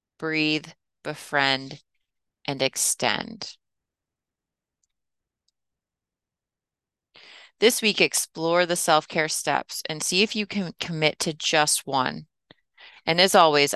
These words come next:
I'd love to hear your experiences or anything that you want to comment on. Please connect with me in the show notes. I'm wishing all teachers and leaders a week filled with self-love,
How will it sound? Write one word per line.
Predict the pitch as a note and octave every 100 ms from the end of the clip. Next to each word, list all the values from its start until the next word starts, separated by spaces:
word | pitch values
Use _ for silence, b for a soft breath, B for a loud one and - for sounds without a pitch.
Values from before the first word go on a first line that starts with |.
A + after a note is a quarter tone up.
| -
I'd | D#3 D3+
love | D#3
to | F3+
hear | G3 F#3
your | E3+ E3
experiences | D#3 - D3+ D3 D3 C#3 - C#3+ C3+ -
or | D3+ -
anything | E3 G3 - F3 E3
that | D#3 D3
you | D3 D3 D3 - B B B
want | D#3+ D#3+
to | D3+ -
comment | D3 D3 -
on. | D#3 C#3+ E2+
Please | - E3+ D#3+ -
connect | D#3+ C#3+ - D3
with | C#3+
me | C#3+ C3+
in |
the | C3+
show | - C#3 B2
notes. | D2+ C2 - - - _ _ _ _ _ _ _ _ B B B B _ -
I'm | E3
wishing | F3 F3+ F3+ E3
all | D3 D#3 E3+
teachers | E3+ F3 D#3 D#3+ E3
and | D3+
leaders | C#3+ C#3 C#3 -
a | D#3
week | C#3+ D3+ -
filled | D#3 C#3+
with | C#3 - -
self-love, | - F3 E3+ - D3 C#3 C#3+